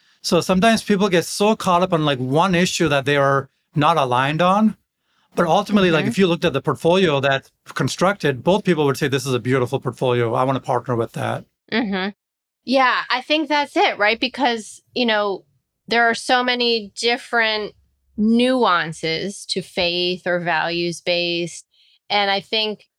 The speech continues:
Speaker 2: your evolution has been much more around, "Well, let's not talk about the margin. Let's talk about what's actually in here. Do you like what's in here? Does this align?" And that is a much broader target market in some ways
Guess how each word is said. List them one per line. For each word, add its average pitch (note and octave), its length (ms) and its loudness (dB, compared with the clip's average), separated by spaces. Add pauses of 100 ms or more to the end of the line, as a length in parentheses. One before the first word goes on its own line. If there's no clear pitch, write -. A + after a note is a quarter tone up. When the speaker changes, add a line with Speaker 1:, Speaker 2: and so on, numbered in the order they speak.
(200)
Speaker 2:
your F#3+ 220 -2
evolution G#3+ 760 0
has F#3 240 -4
been F3+ 220 -4
much F#3 300 -4
more F#3 220 2
around, F3+ 220 -2
"Well, F#3+ 100 -2
let's A#3 240 -2
not C4 240 -2
talk G#3 280 -2
about F#3 500 -2
the F#3 80 -6
margin. F#3+ 460 0
Let's F3+ 200 -4
talk B3+ 220 -4
about G#3 220 -2
what's F#3+ 140 -6
actually F#3+ 340 -4
in A#3+ 260 -4
here. D#3 380 -6 (320)
Do A3 100 -4
you G#3 140 0
like G#3 320 0
what's G3+ 220 -4
in A#3+ 140 0
here? - 340 -6
Does F#3+ 200 -4
this G#3+ 200 -8
align?" G3+ 640 -2 (640)
And G#3+ 540 0 (480)
that A3+ 460 -2
is B3 140 -2
a A3+ 60 0
much G#3 300 -4
broader G3+ 920 0 (380)
target G#3+ 400 0
market G#3+ 420 0
in F3 120 -4
some F3 280 -6
ways C#3+ 520 -8